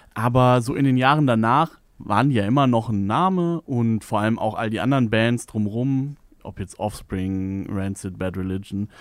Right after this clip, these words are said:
ähm, alles, was damals eben so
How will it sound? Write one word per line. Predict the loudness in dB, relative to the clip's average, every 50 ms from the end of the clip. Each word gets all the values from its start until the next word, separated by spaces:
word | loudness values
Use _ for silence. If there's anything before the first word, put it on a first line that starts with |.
| -20 -20 -20 -20 -14 -8
ähm, | -2 0 0 0
alles, | 0 0 0 -2 0 -2
was | -2 -2
damals | 0 2 2 4 4 2 2 0 -2
eben | -2 -2 -2 -2 -2
so | -2 -4 -4 -2 -2 -2 -4 -4 -4 -6 -8 -10